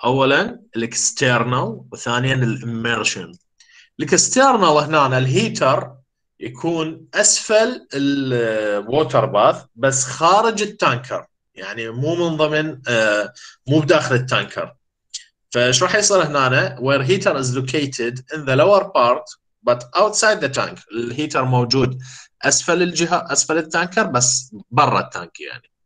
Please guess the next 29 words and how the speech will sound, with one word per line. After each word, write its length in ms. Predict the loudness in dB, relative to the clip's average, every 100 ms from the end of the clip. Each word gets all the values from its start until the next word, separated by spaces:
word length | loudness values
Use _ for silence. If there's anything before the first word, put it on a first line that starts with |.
| _ _ _ -18 -18 _ -6
تانك 220 | -4 -6
المي. 320 | -12 -14 -18 _ _ _ _ _ _ -6
It's 140 | -6
protected 640 | -2 -2 0 -2 0 -2 0
by 300 | 0 0 -2
insulating 480 | -2 0 0 0
material. 520 | 0 0 2 2 2 2
طبعًا 260 | 0 0
محمي 460 | -2 -4 -6 -4 -6
بمادة 440 | -6 -6 -6 -4
عازلة 520 | 0 0 0 0 0
حتى 360 | -2 -4 -8 -8
نمنع 340 | -8 -8 -8
الحرارة 480 | -8 -8 -4 -2 -4
انها 140 | -8 -12
تتشتت 800 | -6 -2 -2 -2 -2 -4 -4 -18 _ _ _ _ _ _ _ _ -20 _ _ _ -12
ونفقدها. 1400 | -8 -8 -8 -8 -8 -8 -8 -8 -6 -2 0 0 -2 -6 -18 -20 -20 -20 -16 -4
It's 160 | 0 0
transfer 640 | 2 4 4 4 2 2
heat 380 | 2 0 0 -2
to 80 | 2
the 160 | 2 2
body 460 | 2 0 -2 -6 -14 _ 0
of 140 | 0
the 100 | 0
tank 360 | 0 0 0 0
then 240 | 0 0
to 100 | 0
the 140 | 0